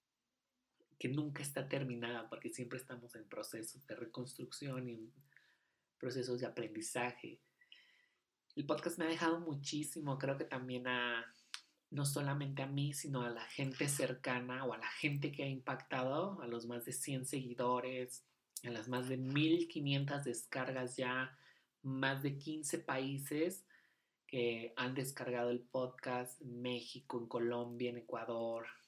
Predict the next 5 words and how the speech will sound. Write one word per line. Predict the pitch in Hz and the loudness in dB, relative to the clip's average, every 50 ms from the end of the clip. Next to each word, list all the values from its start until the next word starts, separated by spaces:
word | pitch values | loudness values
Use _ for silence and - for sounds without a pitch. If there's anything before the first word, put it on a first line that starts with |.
| _ _ _ | _ _ _
en | 123 120 120 - _ _ | -12 -12 -12 -14 _ _
Francia, | - 127 117 113 113 113 110 107 - 127 113 110 | -4 -2 -2 -2 -4 -4 -6 -4 -4 -2 -2 -2
en | 113 110 | -4 -4
Suiza. | - - - - 131 123 120 120 120 - - 123 113 110 107 - - - _ _ _ _ _ _ _ _ _ _ _ _ _ _ | -4 -4 -2 2 2 2 2 2 -2 -2 -2 -2 -2 -2 -4 -6 -10 -20 _ _ _ _ _ _ _ _ _ _ _ _ _ _
Este, | - 147 127 120 117 113 123 127 127 _ _ _ 120 110 110 110 104 | -6 -4 -4 -4 -4 -6 -10 -14 -18 _ _ _ -10 -8 -8 -10 -12